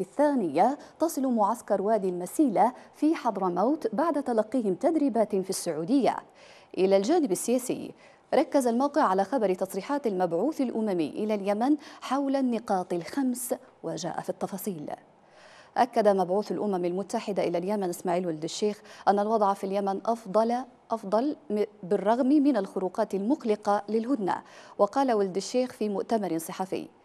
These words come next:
"إن جلسة المشاورات اليوم كانت بناءة والأجواء تعد بتقدم مهم لليمن." وأضاف ولد الشيخ:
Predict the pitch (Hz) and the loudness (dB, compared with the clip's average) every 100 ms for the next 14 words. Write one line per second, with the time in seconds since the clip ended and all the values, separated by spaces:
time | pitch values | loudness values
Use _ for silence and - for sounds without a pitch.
0 | _ _ - - _ - 233 240 233 330 | _ _ -20 -20 _ -2 2 2 2 0
1 | 320 320 262 196 175 180 165 196 226 170 | 0 0 0 -2 -4 -2 0 0 0 -4
2 | 151 202 262 - - - 330 302 180 185 | -2 0 -2 -4 -12 -2 2 2 0 0
3 | 208 247 240 277 311 247 151 - 190 214 | 2 0 -2 0 2 2 0 -4 0 0
4 | 240 - - - 220 240 262 208 - 185 | 0 -4 -12 2 2 4 0 -2 -4 -2
5 | 202 202 196 254 208 196 190 170 175 180 | -4 -2 -2 -2 0 -2 0 -2 -2 0
6 | 302 330 320 277 165 92 - - _ - | 4 6 6 4 0 -6 -8 -14 _ -10
7 | - 151 196 196 185 185 190 - 214 - | -6 0 0 2 -2 -2 -4 -2 -4 -4